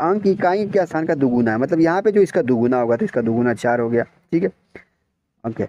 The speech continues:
और द-, बस यहीं से आपको ज़ीरो चार आठ दो last में कहाँ है, ये रहा ज़ीरो चार आठ दो, बस यही हो जाएगा। लाइए, ये इसको भी find out कर लेते हैं।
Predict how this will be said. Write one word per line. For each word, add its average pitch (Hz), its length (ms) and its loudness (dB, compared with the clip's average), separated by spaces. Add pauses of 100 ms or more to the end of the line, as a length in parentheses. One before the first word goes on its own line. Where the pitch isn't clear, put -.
(260)
और 185 200 2
द-, 190 220 0
बस 240 120 0
यहीं 254 280 2
से 254 100 0
आपको 220 200 2
ज़ीरो 190 320 2
चार 220 240 2
आठ 190 220 0
दो 190 160 4
last 180 260 0
में 180 80 0
कहाँ 160 200 0
है, 120 300 -4
ये 143 60 4
रहा 98 160 0
ज़ीरो 123 300 2
चार 143 220 0
आठ 107 160 -2
दो, 104 200 -4 (240)
बस 127 260 -6
यही 135 160 2
हो 135 120 2
जाएगा। 156 240 0 (300)
लाइए, 180 200 2
ये 330 180 2
इसको - 200 0
भी 185 80 4
find 135 240 0
out 123 120 2
कर 110 80 0
लेते 104 240 -2
हैं। 226 60 -6